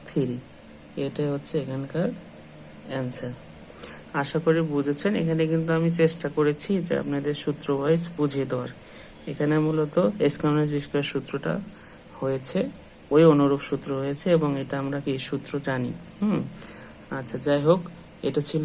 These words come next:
আপনার হচ্ছে তেইশ নম্বর অঙ্ক। এই অঙ্কটা দেখে নেবেন, আমরা পরবর্তীতে চব্বিশ নম্বর অঙ্কটা করব।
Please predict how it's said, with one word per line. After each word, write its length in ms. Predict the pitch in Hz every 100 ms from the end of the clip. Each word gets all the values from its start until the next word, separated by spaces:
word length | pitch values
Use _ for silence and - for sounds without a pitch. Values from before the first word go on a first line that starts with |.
| 151
আপনার 180 | 151 156
হচ্ছে 200 | 147 170 170
তেইশ 180 | 160 139 143
নম্বর 240 | 131 131 127
অঙ্ক। 140 | 131 143 135
এই 60 | 139
অঙ্কটা 260 | 135 135 139 139
দেখে 200 | 131 151
নেবেন, 320 | 147 143 202 240 -
আমরা 200 | - 135 131
পরবর্তীতে 680 | 147 143 139 135 - 135 160 160
চব্বিশ 280 | 156 135 131 131
নম্বর 160 | 131
অঙ্কটা 300 | 127 123 127 135
করব। 180 | 127